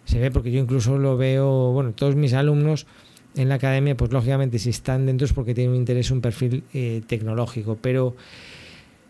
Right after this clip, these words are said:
pero a veces hay alumnos que se inclinan más por el lado de aprender Revit y Presto, y lo veo claramente,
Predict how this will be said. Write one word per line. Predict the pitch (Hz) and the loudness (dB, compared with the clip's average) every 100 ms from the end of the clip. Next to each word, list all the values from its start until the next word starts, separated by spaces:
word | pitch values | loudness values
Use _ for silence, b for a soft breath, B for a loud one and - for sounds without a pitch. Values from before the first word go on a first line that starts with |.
| - | -6
pero | - 151 | -2 2
a | |
veces | 165 202 226 220 - - _ - | 2 0 0 -2 -2 -8 _ -6
hay | 165 175 | 0 2
alumnos | 185 190 180 147 - | 4 4 4 2 0
que | 147 | -2
se | - | 0
inclinan | 143 139 160 170 170 | 0 0 2 2 2
más | 170 180 160 - | 2 2 0 -2
por | - 131 | -2 0
el | 127 139 | 2 2
lado | 151 160 160 | 2 2 2
de | |
aprender | 156 135 147 147 147 156 147 | 0 0 0 2 2 2 2
Revit | 127 127 151 - | 2 2 2 0
y | |
Presto, | 147 - 151 - 135 135 - | 0 0 0 -2 -4 -4 -6
y | - | -2
lo | 110 107 | 0 2
veo | 131 120 | 2 0
claramente, | 117 110 113 127 120 110 120 | 0 -2 0 0 0 -2 -6